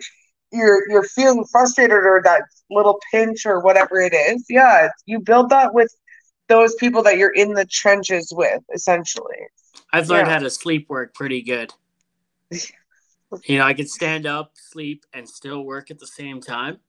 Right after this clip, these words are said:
Speaker 1: Oh, yeah.
Speaker 2: It, you know, your eyes are open, but they're not.
Speaker 1: Right.
Speaker 2: Right? Like, you, you're, you're, they're very clearly open, but,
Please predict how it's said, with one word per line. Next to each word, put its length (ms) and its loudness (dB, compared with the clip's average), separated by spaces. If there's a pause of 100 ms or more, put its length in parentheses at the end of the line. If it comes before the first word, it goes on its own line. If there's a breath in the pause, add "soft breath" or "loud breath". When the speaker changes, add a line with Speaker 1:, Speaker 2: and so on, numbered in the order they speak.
(180)
Speaker 1:
Oh, 160 -16
yeah. 140 -6
Speaker 2:
It, 240 -8
you 240 -4
know, 160 -2
your 220 -6
eyes 340 -10
are 140 -18
open, 480 -20
but 140 -20 (420)
they're 180 -16
not. 420 -20 (640)
Speaker 1:
Right. 260 -4
Speaker 2:
Right? 80 -14 (140)
Like, 220 -14
you, 220 -10
you're, 340 -8
you're, 220 -8
they're 200 -10
very 320 -6
clearly 380 -8
open, 480 -6
but, 160 -8